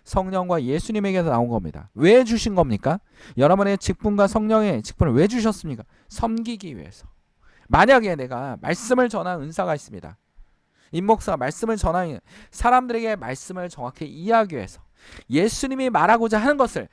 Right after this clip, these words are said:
예수님이 여러분에게 전달하고자 하는 것을 정확하게 전달하기 위한 은사입니다. 쉽게 은사죠. 어떤 분은 어떤 예언의 은사가 있습니다. 예언의 은사. 불안하고 어려웠던 마음에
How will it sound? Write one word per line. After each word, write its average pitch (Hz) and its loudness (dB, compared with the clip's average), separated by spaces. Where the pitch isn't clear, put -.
예수님이 240 -2
여러분에게 208 0
전달하고자 262 6
하는 277 6
것을 - 4
정확하게 196 0
전달하기 190 6
위한 175 -4
은사입니다. 127 -2
쉽게 - -10
은사죠. 147 -8
어떤 233 6
분은 220 0
어떤 143 -4
예언의 220 6
은사가 180 -4
있습니다. - -20
예언의 160 -2
은사. 98 -14
불안하고 190 4
어려웠던 190 0
마음에 160 -2